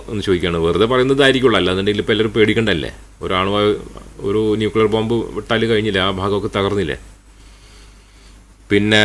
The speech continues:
സർപ്പകണ്ടി സർപ്പൻ, നദീം ശ്രവൺ, ട്രംപ് എല്ലാം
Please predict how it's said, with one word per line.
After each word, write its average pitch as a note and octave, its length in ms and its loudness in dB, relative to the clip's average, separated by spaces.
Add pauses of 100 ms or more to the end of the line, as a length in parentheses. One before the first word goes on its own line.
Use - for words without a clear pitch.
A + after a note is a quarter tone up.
(680)
സർപ്പകണ്ടി C3+ 960 4 (600)
സർപ്പൻ, G#2 400 0 (1080)
നദീം C#3+ 440 6 (120)
ശ്രവൺ, C#3 300 6 (240)
ട്രംപ് B2 380 6 (200)
എല്ലാം A#2+ 340 4